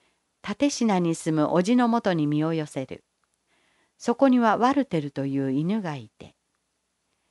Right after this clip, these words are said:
犬が導く喪失と再生の物語。新刊図書のそれぞれの写真があります。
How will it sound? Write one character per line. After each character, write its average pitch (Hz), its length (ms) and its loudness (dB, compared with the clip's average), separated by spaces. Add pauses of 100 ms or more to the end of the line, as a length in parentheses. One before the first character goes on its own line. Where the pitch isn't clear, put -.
(260)
犬 233 260 6
が 233 140 2
導 175 420 -4
く - 280 -4
喪 196 280 0
失 - 280 -10
と 147 240 2
再 214 280 -4
生 220 320 -6
の 202 140 -6
物 156 240 -6
語。 135 60 -12 (1900)
新 254 280 4
刊 240 260 2
図 233 100 4
書 190 180 2
の 147 240 4
そ - 160 0
れ 254 120 6
ぞ 233 140 6
れ 175 140 4
の 160 140 2
写 175 160 -4
真 226 240 0
が 196 120 0
あ 165 80 -2
り 147 140 -4
ま 131 160 -8
す。 - 240 -20